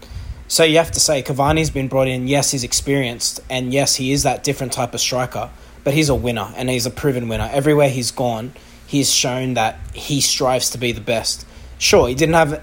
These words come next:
an, an amazing amount of success at Napoli, but look at what Napoli is doing in Serie A since he's left. Th-, they've barely been relevant. They, they struggle to really compete for those Champions League positions.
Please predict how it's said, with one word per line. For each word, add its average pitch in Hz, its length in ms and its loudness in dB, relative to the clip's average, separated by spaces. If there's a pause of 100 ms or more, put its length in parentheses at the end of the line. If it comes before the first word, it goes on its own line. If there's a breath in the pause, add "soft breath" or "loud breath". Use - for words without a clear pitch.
(120)
an, 156 200 0
an 151 160 0
amazing 151 480 2
amount 139 260 2
of 127 60 -2
success 127 400 0
at 123 80 -6
Napoli, 120 480 -6 (320 loud breath)
but 160 140 4
look 180 200 4
at 190 60 10
what 175 160 6
Napoli 156 360 2
is 139 140 0
doing 139 200 4
in 135 120 2
Serie 135 320 2
A 127 160 2
since 123 240 -4
he's 117 160 -6
left. 120 400 -6 (140)
Th-, 127 140 -6
they've 139 280 0
barely 147 280 2
been 120 200 -2
relevant. 117 400 -2
They, 127 160 -4
they 135 180 0
struggle 143 400 0
to 123 400 0 (300 loud breath)
really 131 260 0
compete 135 480 -4
for 135 140 -6
those 120 200 0
Champions 120 440 -4
League 110 180 -6
positions. 113 600 -6